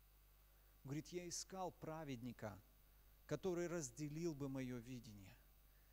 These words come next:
который бы обращался ко мне с просьбой об изменении, о защите от наказания для этих людей". Говорит: "Но не было такого человека, поэтому люди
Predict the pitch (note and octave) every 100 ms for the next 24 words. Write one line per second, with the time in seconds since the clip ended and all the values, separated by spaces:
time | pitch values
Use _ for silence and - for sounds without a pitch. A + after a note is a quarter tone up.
0 | - - - E3 G#3 G3+ F#3+ G3 F#3 F#3+
1 | E3+ - F3+ E3 - C3+ D3 C#3 D3+ D#3
2 | C3 - - - - - - F3 F3+ F3+
3 | C3+ C#3+ A#2+ - - - E3+ D#3+ C3+ -
4 | D3 C#3 D#3 E3 E3+ D3 C3+ D#3+ C3 D3+
5 | - - F#3+ F3+ D#3 B2+ - - - -
6 | D#3 - D#3+ - E3+ C3+ D#3+ F3 D#3+ C#3
7 | B2 B2+ A#2 A#2 B2 A#2+ A2+ A2 A2+ D3
8 | G3+ G#3 G#3 A#3 F#3+ D3+ C3 B2 A#2 C3
9 | A#2 G#2+ - A#2+ B2 A2+ - G#2 - -
10 | - - - D3 D3+ F3 - B2 A2+ G2
11 | - - - - - - - D3 C#3+ C#3+
12 | C#3 D#3+